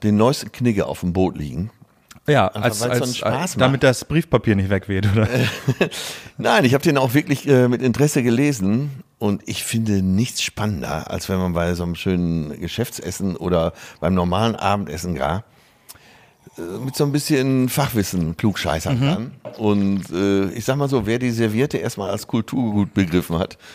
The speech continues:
Speaker 1: wird sich kaum noch damit den Mund abwischen. <laughs> Aber dieses Anstoßen ist wirklich eine absolute Unart. Und ich möchte, wenn Michael jetzt dann mal irgendwann hier ist,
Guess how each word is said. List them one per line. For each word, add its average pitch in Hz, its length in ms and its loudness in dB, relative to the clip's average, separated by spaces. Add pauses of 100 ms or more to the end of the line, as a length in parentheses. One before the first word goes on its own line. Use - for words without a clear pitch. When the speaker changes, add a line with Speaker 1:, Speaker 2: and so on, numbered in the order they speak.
(320)
Speaker 1:
wird 101 260 -4
sich - 340 -6
kaum 117 220 -2
noch 117 100 0
damit 110 280 2
den 107 120 2
Mund 107 200 2
abwischen. 98 600 0 (280)
<laughs> - 280 -10
Aber 135 180 6
dieses 127 200 4
Anstoßen 180 500 2
ist 104 240 -6
wirklich 107 400 -2
eine 90 360 -4
absolute - 380 -6
Unart. 98 480 -6
Und 87 80 -6
ich 87 60 -4
möchte, 104 480 0
wenn 95 140 0
Michael 98 300 0
jetzt - 420 -4
dann 92 140 -4
mal 87 240 -2
irgendwann 90 320 -4
hier 90 200 -2
ist, 85 200 -10